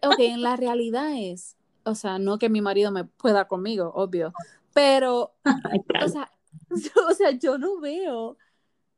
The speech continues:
Speaker 1: tú no haces eso cuando tú vas corriendo en la calle, ves a tu marido o a tu novio.
Speaker 2: Eso.
Speaker 1: Oh my God.
Speaker 2: Y te lo trepas
Speaker 1: O sea,
Speaker 2: encima. Bueno, ¿verdad? A lo mejor
Speaker 1: no
Speaker 2: estamos
Speaker 1: puedo.
Speaker 2: viendo, Carla, y, y ahora las nenas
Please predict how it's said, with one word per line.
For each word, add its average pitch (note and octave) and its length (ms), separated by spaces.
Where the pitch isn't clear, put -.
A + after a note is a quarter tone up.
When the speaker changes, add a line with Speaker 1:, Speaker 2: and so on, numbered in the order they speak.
Speaker 1:
tú D4+ 140
no F4+ 220
haces G4 440
eso F4+ 520
cuando C4 300
tú C4 100
vas D4+ 140
corriendo E4+ 420
en F#4 60
la E4 120
calle, D#4 380
ves C4 160
a D4+ 80
tu D#4+ 100
marido C#4+ 460
o C4 220
a C4 80
tu C4 140
novio. B3 400
Speaker 2:
Eso. A#3 260
Speaker 1:
Oh G3+ 140
my F4 100
God. - 100
Speaker 2:
Y C4+ 160
te B3+ 120
lo B3 140
trepas A3+ 280
Speaker 1:
O - 40
sea, D#4 240
Speaker 2:
encima. C#4 340
Bueno, C4 460
¿verdad? G#3 280
A C4 40
lo D#4 80
mejor B3 220
Speaker 1:
no - 20
Speaker 2:
estamos A3+ 200
Speaker 1:
puedo. F4+ 260
Speaker 2:
viendo, A#3 200
Carla, C4+ 380
y, A3 300
y G#3 260
ahora G3 360
las A#3 160
nenas A3+ 320